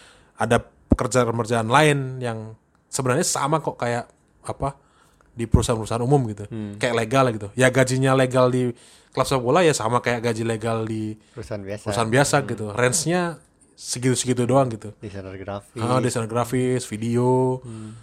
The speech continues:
Speaker 1: Terus apa lagi tadi?
Speaker 2: Marketing.
Speaker 1: Marketing
Speaker 2: Oh, banyak
Speaker 1: gitu.
Speaker 2: banget sih emang.
Speaker 1: Jadi ya
Speaker 2: I T.
Speaker 1: se-, ya sebenarnya sama aja.
Speaker 2: Hmm.
Speaker 1: Cuman bedanya ya ini beda di bidangnya doang aja lah gitu.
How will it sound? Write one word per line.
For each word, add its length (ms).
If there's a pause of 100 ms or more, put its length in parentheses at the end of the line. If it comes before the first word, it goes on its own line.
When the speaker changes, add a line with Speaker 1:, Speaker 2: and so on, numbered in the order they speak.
(160)
Speaker 1:
Terus 280
apa 160
lagi 200
tadi? 200
Speaker 2:
Marketing. 720
Speaker 1:
Marketing 540
Speaker 2:
Oh, 60
banyak 120
Speaker 1:
gitu. 120
Speaker 2:
banget 200
sih 160
emang. 220 (420)
Speaker 1:
Jadi 160
ya 100
Speaker 2:
I 20
T. 80
Speaker 1:
se-, 320
ya 160
sebenarnya 440
sama 400
aja. 240
Speaker 2:
Hmm. 120
Speaker 1:
Cuman 200 (460)
bedanya 340
ya 120
ini 260 (500)
beda 400
di 260
bidangnya 540
doang 260
aja 180
lah 120
gitu. 220